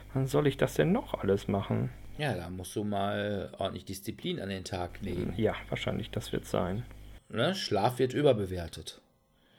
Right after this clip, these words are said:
Speaker 2: Ja, man muss nicht vor drei Uhr nachts ins Bett gehen. Man
Speaker 1: Ah,
Speaker 2: kann
Speaker 1: ja.
Speaker 2: Ja?
Speaker 1: Man kann auch noch ein bisschen malen vorher, ne? Passt schon.
Speaker 2: Genau.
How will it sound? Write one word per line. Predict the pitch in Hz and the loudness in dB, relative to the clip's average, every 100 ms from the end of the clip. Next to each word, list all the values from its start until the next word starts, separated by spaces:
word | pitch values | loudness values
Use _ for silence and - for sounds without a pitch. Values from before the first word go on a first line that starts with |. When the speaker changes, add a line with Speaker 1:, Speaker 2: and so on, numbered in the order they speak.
| - - - _ _ - | -20 -20 -20 _ _ -4
Speaker 2:
Ja, | 139 156 | -4 0
man | 101 107 | 2 6
muss | 208 208 | 6 6
nicht | 123 - | 2 2
vor | - 98 | 0 -2
drei | 95 92 | 0 -2
Uhr | 90 | 0
nachts | 90 85 - | -2 -4 -8
ins | 76 - | -12 -6
Bett | 85 - | -8 -6
gehen. | 80 76 73 - _ _ - - | -8 -8 -10 -20 _ _ -18 -4
Man | - 135 | 2 4
Speaker 1:
Ah, | 156 | 6
Speaker 2:
kann | 156 160 156 | 4 4 2
Speaker 1:
ja. | - - - - - - - - - | -2 -6 -12 -18 -18 -18 -16 -12 -4
Speaker 2:
Ja? | 135 202 | 2 4
Speaker 1:
Man | 123 117 | 6 8
kann | 170 254 | 8 10
auch | - 175 | 10 10
noch | 156 | 8
ein | 135 | 8
bisschen | 139 156 147 | 6 8 8
malen | 110 85 69 82 | 8 8 2 0
vorher, | - 92 95 90 | 0 2 4 4
ne? | 214 190 - | 4 2 2
Passt | - - | -2 -4
schon. | - - 117 - - | -6 -4 -6 -4 4
Speaker 2:
Genau. | 196 180 87 76 | 6 6 2 -2